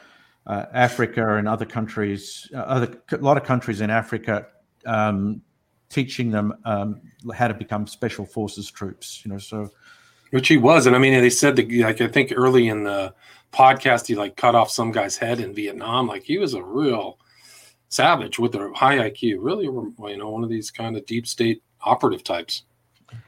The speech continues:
Speaker 1: Yes, he was. And, um, you know, it was, <laughs> my, my, my wife was always concerned that I was going to get <laughs> knocked off <laughs> for finding him.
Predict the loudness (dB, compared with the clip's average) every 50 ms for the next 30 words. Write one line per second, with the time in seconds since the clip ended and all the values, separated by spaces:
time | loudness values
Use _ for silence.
0 | _ -2 2 2 2 2 2 0 0 0 2 2 2 2 0 0 -4 -10 -10 -6
1 | -2 0 0 2 0 0 0 2 2 2 2 2 0 -4 -2 0 0 0 -2 -6
2 | -8 -10 -14 -14 -14 -10 -10 -8 -8 -8 -10 -10 -14 _ -16 -6 -4 -2 -2 -2
3 | -2 0 2 2 4 4 4 4 2 2 -2 -2 0 2 4 4 4 4 2 -2
4 | -4 -4 -2 0 2 2 2 2 2 0 2 4 4 4 4 2 0 -2 -2 -2
5 | -2 -2 -2 -4 -4 2 2 2 2 2 0 0 0 0 -2 -2 2 2 4 4
6 | 2 -6 -8 -10 -6 2 2 2 2 4 2 2 2 2 -2 -4 -4 -4 -4 2
7 | 6 8 8 8 8 6 2 -2 -2 -2 -4